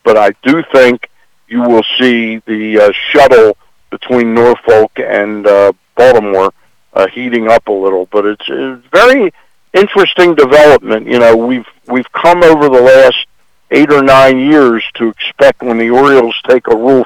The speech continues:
five that they're gonna sort of force feed 'em because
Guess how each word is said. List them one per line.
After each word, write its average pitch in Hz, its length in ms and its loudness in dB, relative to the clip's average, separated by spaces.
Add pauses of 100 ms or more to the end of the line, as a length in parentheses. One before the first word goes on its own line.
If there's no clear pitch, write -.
five 123 520 4 (480)
that 117 180 2
they're 135 180 2
gonna 135 220 2 (100)
sort 123 200 0
of 101 60 0 (120)
force 156 260 2 (140)
feed 117 220 -4
'em 117 240 -2 (400)
because 120 400 0